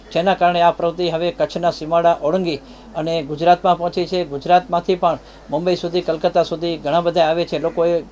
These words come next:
ત્યાં સુધી ચકલીઘર કુંડા લઈ જાય છે.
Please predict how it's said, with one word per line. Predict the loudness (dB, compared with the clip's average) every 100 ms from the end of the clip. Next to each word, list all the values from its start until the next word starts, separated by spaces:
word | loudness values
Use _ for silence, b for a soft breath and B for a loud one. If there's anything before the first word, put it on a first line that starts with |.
| -2
ત્યાં | 0
સુધી | 2 0 -2 -2 B B
ચકલીઘર | -8 -4 -2 -2
કુંડા | -2 0 2 2 0
લઈ | -4
જાય | -2 -4
છે. | -4